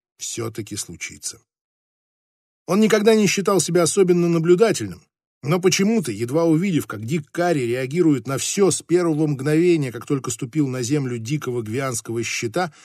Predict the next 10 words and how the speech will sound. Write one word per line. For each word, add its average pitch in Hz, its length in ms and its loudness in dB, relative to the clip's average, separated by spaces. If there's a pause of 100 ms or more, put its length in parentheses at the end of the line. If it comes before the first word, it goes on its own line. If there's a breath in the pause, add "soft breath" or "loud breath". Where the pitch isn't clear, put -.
(420 soft breath)
он 117 200 -8
понял, 202 360 6
что - 180 -2
его 143 220 2
товарища 143 600 -4
сразила 113 580 -4
любовь 107 420 -4
с - 160 -8
первого 113 480 -8
взгляда, 107 720 -8